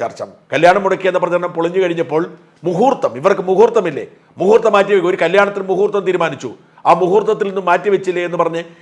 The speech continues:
ഇവർ മുഹൂർത്തത്തിന്റെ വക്താക്കളായി. ഗുരുവായൂർ നട എപ്പോഴൊക്കെ തുറന്നിരിക്കുന്നോ അപ്പോഴൊക്കെ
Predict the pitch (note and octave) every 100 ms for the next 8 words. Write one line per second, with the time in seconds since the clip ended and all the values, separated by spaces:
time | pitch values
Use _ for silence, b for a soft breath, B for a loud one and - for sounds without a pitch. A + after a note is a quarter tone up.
0 | C3 E3+ E3+ F3+ G3+ G3 F#3 F3 E3 -
1 | - A2+ G2+ E2+ _ - D#3 F3+ F#3+ G3
2 | G3 F#3 F3+ F#3 D#3 F#3+ G3 G3 F#3+ F3+
3 | F#3 F3 F3 E3+ F3 b b - - F#3+
4 | F#3 F#3+